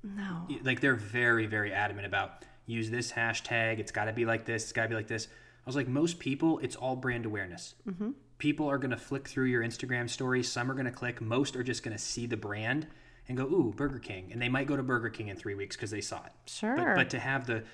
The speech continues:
Speaker 2: "It's this hashtag, it's gotta be this whole thing," it's just like, give the creators the control,
Speaker 1: Yep.
Speaker 2: considering this is what we do.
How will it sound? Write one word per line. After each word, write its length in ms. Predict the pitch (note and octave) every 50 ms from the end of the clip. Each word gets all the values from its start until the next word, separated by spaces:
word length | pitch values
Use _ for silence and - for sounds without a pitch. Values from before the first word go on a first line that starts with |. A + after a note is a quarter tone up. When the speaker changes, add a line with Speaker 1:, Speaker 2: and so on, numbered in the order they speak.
| - - - - - - -
Speaker 2:
"It's 160 | - - -
this 180 | E3+ E3 E3
hashtag, 600 | - C#3+ - C3+ C3+ C3+ - - - C#3 C3+ C3
it's 120 | B2+ D3+ -
gotta 160 | - A#2 G#2
be 100 | G2 -
this 180 | - C3+ C#3+ C#3+
whole 160 | - - C#3+ C#3
thing," 240 | - - C3+ B2+
it's 120 | B2+ B2 -
just 140 | - - -
like, 260 | B2 A2+ A2+ - - - - - - - _ _ _ - A#2+
give 320 | - C#3 C#3+ D#3+ D#3+ -
the 100 | E3 E3+
creators 840 | E3+ - - D#3 C#3 C3 C3 C3 C3+ C3+ C3+ C#3 C3+ - - - - - - - _ _ _ _ _ _ _ _ _ _ _ _ _ _ _ _
the 520 | B2+ B2 B2 A#2+ A#2 A2+ A2+ A2 A2 - - - - - -
control, 640 | - B2 A2+ - - A#2+ A#2 A#2 B2 C3 C#3 C3+ -
Speaker 1:
Yep. 100 | G#2 -
Speaker 2:
considering 400 | G#3 A#3 - C3 B2+ B2+ B2+ B2
this 160 | A#2 A#2 -
is 120 | C3+ A#2 A2
what 100 | A#2+ A#2
we 140 | A#2+ A2 G#2
do. 360 | G2+ G#2+ G2+ F2+ G2 A#2+